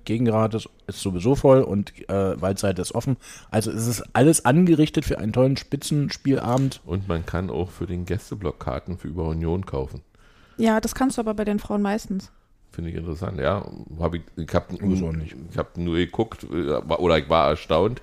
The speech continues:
Speaker 3: Konntest du jetzt auch für das U neunzehn Spiel gegen Hertha? Konntest
Speaker 2: Das
Speaker 3: du
Speaker 2: hab
Speaker 3: das
Speaker 2: ich
Speaker 3: auch?
Speaker 2: nicht geguckt.
Speaker 3: Nee, da konntest du aber auch Karten, äh, direkt
Speaker 2: Mhm.
Speaker 3: für den Gästeblock über
Speaker 1: Oh.
Speaker 3: Union holen.
Speaker 1: Und Vivian, deine Schwester steht im, im, im, im Gästeblock, hab ich
Speaker 3: Meine
Speaker 1: gehört?
Speaker 3: Schwester wird im Gästeblock stehen. Die hatten erst gefragt, ob sie bei uns stehen dürfen und haben sich dann, die, die waren beim, ähm,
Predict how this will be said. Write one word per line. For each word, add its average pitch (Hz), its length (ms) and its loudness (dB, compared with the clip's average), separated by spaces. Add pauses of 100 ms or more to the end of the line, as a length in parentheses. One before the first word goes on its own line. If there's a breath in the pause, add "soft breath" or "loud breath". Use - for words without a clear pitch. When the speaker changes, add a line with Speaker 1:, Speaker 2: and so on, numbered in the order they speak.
(160 soft breath)
Speaker 3:
Konntest 226 260 0
du 240 60 0
jetzt - 120 -4
auch - 80 2
für 220 120 -6
das 214 240 -4
U 226 80 0
neunzehn 247 640 -4
Spiel 294 260 -6
gegen 254 220 0
Hertha? 247 260 -2 (420 soft breath)
Konntest 233 280 -2
Speaker 2:
Das 78 40 -4
Speaker 3:
du - 80 0
Speaker 2:
hab 78 60 2
Speaker 3:
das 76 80 -2
Speaker 2:
ich - 60 -12
Speaker 3:
auch? 73 40 -4
Speaker 2:
nicht 73 100 -6
geguckt. - 420 -12 (320 soft breath)
Speaker 3:
Nee, 254 80 2
da 240 100 4
konntest 247 280 0
du 240 60 0
aber 233 140 0
auch - 160 -6
Karten, 226 480 -2
äh, 208 140 -2 (120)
direkt 208 260 -4
Speaker 2:
Mhm. - 40 -12
Speaker 3:
für 214 60 -2
den 208 100 -2
Gästeblock 196 480 -6
über 196 140 -4
Speaker 1:
Oh. - 20 -4
Speaker 3:
Union 190 300 0
holen. 175 240 -4
Speaker 1:
Und 214 120 2
Vivian, 113 200 2
deine 113 200 4
Schwester 139 340 2
steht 131 280 -2
im, 117 180 2
im, 110 220 0
im, 104 300 0
im 98 160 -2
Gästeblock, 156 480 0
hab 147 100 0
ich 240 40 4
Speaker 3:
Meine 254 160 6
Speaker 1:
gehört? - 120 4
Speaker 3:
Schwester 262 340 2
wird 247 140 0
im 240 100 4
Gästeblock 269 520 0
stehen. 277 240 0
Die 254 120 0
hatten 240 220 -4
erst - 240 -2
gefragt, - 380 0
ob 226 80 0
sie - 100 -8
bei 220 100 2
uns 262 220 2
stehen 269 280 0
dürfen 285 500 4
und 233 480 2
haben 226 200 4
sich 226 260 -4
dann, 226 520 4
die, 220 220 2
die 226 100 2
waren 233 300 6
beim, 220 440 4
ähm, 208 560 4